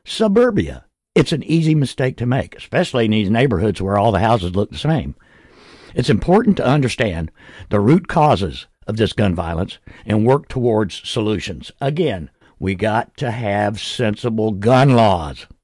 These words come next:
People are dying out there in the streets for making honest mistakes. What can we do about it? Well, in the meantime,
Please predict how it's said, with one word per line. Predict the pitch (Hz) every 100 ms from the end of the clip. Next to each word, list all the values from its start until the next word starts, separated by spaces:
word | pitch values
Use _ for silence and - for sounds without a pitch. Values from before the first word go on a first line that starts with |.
| _
People | 151 147 156
are | 135
dying | 123 135 135 127
out | 107 95 -
there | 90 71 - _
in | 120 143
the | 139
streets | - 139 82 - - _ _ _ _ _ _ -
for | 104 101
making | 104 107 107 113 107 101 - _ _ _ _
honest | 104 101 101 92 - - _ _ -
mistakes. | 95 78 - 92 73 - - - - _ _ _
What | 98 117
can | 131
we | 123
do | 127 135
about | 104 90
it? | 80 - - - _ _ _ _ 95
Well, | 107 110 - _ _ _ _ -
in | 120
the | 131
meantime, | 123 110 123 110 98